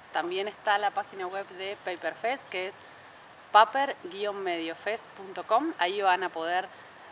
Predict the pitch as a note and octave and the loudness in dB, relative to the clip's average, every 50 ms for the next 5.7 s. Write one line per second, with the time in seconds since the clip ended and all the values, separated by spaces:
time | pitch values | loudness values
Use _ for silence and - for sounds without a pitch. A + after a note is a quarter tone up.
0 | - E3 E3 D#3+ D#3+ D#3 D#3 D#3 - - - F3+ F3+ F3 E3+ E3+ - A3 F3+ - | -12 -10 -10 -8 -8 -8 -10 -12 -8 -2 0 2 2 2 2 2 2 2 2 2
1 | - - E3 - D#3+ D#3 D#3+ D3+ - D#3+ E3 E3+ E3 D#3 - - - - D#3+ E3 | 2 0 0 0 0 -4 -4 -4 -4 -4 -2 -2 -2 -4 -6 -8 -14 -12 -12 -10
2 | - - - G#3+ A3 A3 G#3+ G#3 G3 F3+ - D#3+ - F3 E3+ E3 E3+ E3 D#3+ - | -8 -4 -2 -2 0 0 -2 -2 -6 -8 -8 -10 -6 -4 -4 -4 -4 -4 -6 -8
3 | E3+ D3+ D3+ D3+ D#3+ D#3 D3+ D3+ - - - F#3+ F3+ E3+ - - F3 E3+ E3+ E3 | -8 -8 -6 -8 -8 -10 -12 -14 -14 -8 -4 -4 -4 -4 -4 -8 -10 -8 -8 -8
4 | D#3 - - - F3 D#3 C#3+ - D3 C#3+ - - D3 D3 - - D#3 C#3+ - D#3 | -10 -12 -14 -12 -10 -10 -8 -8 -8 -10 -8 -8 -10 -10 -10 -10 -10 -10 -8 -8
5 | D3+ D3+ D3+ D3+ D3+ D3 C3+ - C3 C3+ B2+ A2+ F2 | -8 -8 -8 -8 -10 -10 -10 -12 -12 -12 -10 -10 -10